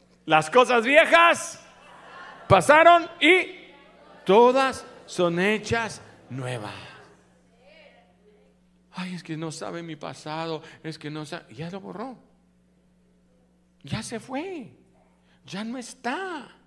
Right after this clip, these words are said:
ya no tiene derecho a venir a cobrarte lo que ya fue pagado en la cruz del Calvario.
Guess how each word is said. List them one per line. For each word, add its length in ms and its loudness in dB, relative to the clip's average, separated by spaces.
ya 140 -4
no 180 -8
tiene 360 -8
derecho 480 -6
a 40 -8
venir 320 -10
a 100 -10
cobrarte 920 -8
lo 220 -10
que 260 -12
ya 540 -14
fue 460 -14
pagado 480 -12
en 80 -18
la 120 -20
cruz 180 -20
del 140 -20
Calvario. 480 -20